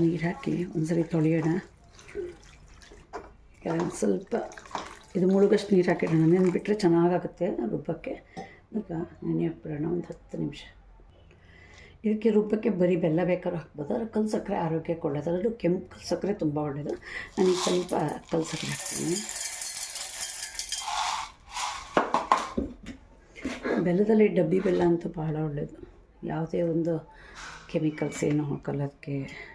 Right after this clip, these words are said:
ಸುಣ್ಣದ ಅಂಶ ಇರಲ್ಲ, ಮತ್ತು ಇದ್ರಲ್ಲಿ ಕ್ಯಾಲ್ಸಿಯಂ ಇರುತ್ತೆ ಬೆಲ್ಲ. ಇಷ್ಟು ಬೆಲ್ಲ ಹಾಕಿದ್ದೀನಿ. ಇದಕ್ಕೆ ಕಾಳು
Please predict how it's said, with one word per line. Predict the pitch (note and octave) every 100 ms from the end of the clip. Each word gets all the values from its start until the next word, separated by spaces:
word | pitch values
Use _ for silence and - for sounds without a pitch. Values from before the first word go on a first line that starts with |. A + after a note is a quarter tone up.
| - _ -
ಸುಣ್ಣದ | E3+ E3 D3+ D3
ಅಂಶ | - D#3+
ಇರಲ್ಲ, | C#3+ C#3 C#3 C#3 - - - - - - - - - - - -
ಮತ್ತು | E3 E3
ಇದ್ರಲ್ಲಿ | E3 E3 -
ಕ್ಯಾಲ್ಸಿಯಂ | D#3 D#3+ - F3+ D#3+
ಇರುತ್ತೆ | C#3 - - D3+
ಬೆಲ್ಲ. | C#3+ C#3+ - - - - - - - - - - - - - F3
ಇಷ್ಟು | D#3+ - -
ಬೆಲ್ಲ | D#3 D#3 D3+
ಹಾಕಿದ್ದೀನಿ. | - C#3+ C#3+ E3+ A3 - _ - - - - - - - - - - - - - - - -
ಇದಕ್ಕೆ | A3 - G3+ F#3+
ಕಾಳು | F#3+ F#3+